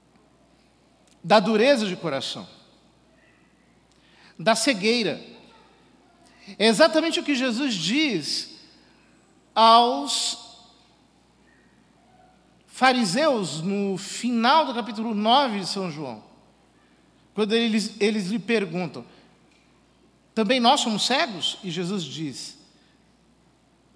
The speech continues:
"Se fosseis cegos, não teríeis pecado.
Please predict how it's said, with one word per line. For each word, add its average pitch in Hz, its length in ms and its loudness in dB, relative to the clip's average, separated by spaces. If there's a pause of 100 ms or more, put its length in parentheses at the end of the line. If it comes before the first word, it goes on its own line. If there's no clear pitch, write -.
(540)
"Se - 200 -10
fosseis 240 400 -6
cegos, 180 840 -8 (460)
não 170 160 -6
teríeis 180 380 -6
pecado. 113 580 -10